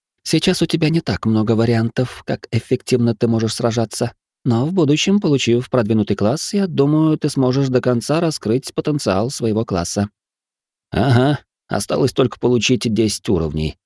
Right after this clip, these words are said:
усмехнулся я. «Закрывать квесты на данный момент — самый правильный путь для того, чтобы стать сильнее в максимально короткие сроки.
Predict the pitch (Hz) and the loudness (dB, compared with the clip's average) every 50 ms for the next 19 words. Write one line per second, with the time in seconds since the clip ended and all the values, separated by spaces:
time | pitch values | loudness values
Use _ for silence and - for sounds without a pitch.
0 | _ _ - 82 - 87 78 - 80 78 73 - 80 78 76 73 - - _ _ | _ _ -10 -6 -4 -6 -4 -4 -4 -4 -4 -2 -2 -2 -2 -4 -6 -8 _ _
1 | _ _ _ _ _ _ _ _ _ - 107 110 - 113 104 104 - - - 131 | _ _ _ _ _ _ _ _ _ -2 -2 0 0 0 0 0 -2 -2 -4 -4
2 | 147 160 - - - 165 160 151 135 120 123 117 117 117 117 110 113 120 156 185 | -4 -4 -4 -2 -2 0 2 2 2 2 2 2 2 2 2 2 2 2 2 0
3 | 190 - - - 147 156 170 175 - - - 110 110 117 117 120 123 123 - - | -2 -2 -2 -2 0 0 0 0 -2 -2 -2 0 2 2 2 2 0 0 0 0
4 | - 202 - - - - - 101 101 101 95 98 92 98 101 - - 104 107 101 | 0 0 0 -4 -10 -8 -6 -4 -2 -2 0 0 0 0 0 0 0 0 0 0
5 | - - 107 101 - - 107 101 101 107 127 143 151 151 143 131 123 117 - - | 0 -2 -2 -2 -2 0 2 2 2 2 2 2 0 0 0 0 0 0 0 -2
6 | - 110 110 135 151 156 160 156 - 107 101 98 - - - 107 - - 95 82 | -2 0 0 0 0 0 0 -2 0 0 0 -2 0 -2 -2 -2 -2 -2 -4 -4
7 | 82 - 95 98 | -2 -2 -4 -6